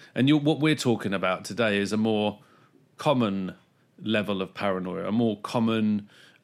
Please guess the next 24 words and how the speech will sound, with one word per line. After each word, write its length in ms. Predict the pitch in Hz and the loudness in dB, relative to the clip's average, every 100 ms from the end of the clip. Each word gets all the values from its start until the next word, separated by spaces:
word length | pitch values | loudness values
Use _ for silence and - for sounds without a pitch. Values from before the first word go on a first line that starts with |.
| - | -2
everyman's 640 | 131 113 117 110 101 98 | 0 2 2 2 0 -4
version 460 | - 95 87 - 92 | -4 -6 -6 -8 -6
of 80 | 90 | -6
it, 140 | 92 | -4
that 80 | 113 | 0
we 120 | 117 | 0
can, 220 | - 147 | 2 0
we 120 | 143 | 2
can 140 | 127 127 | 2 6
all 220 | 156 160 | 6 6
be 120 | 120 | 4
suffering 540 | 107 160 131 - 98 95 | 2 0 -2 -4 -4 -2
with 160 | 92 | -4
this 320 | 92 92 - | -4 -6 -6
to 160 | - 107 | -6 -6
a 60 | 104 | -4
cer-, 260 | - 120 117 | 0 0 2
lesser 300 | 131 - 120 | -2 0 -4
or 80 | 107 | -2
certain 280 | 127 113 | -2 -2
extent 380 | 104 - 101 98 | -6 -8 -6 -6
at 80 | 107 | -6
different 320 | 107 - 101 | -6 -6 -8
times, 560 | - 110 92 101 107 | -4 -4 -4 -8 -10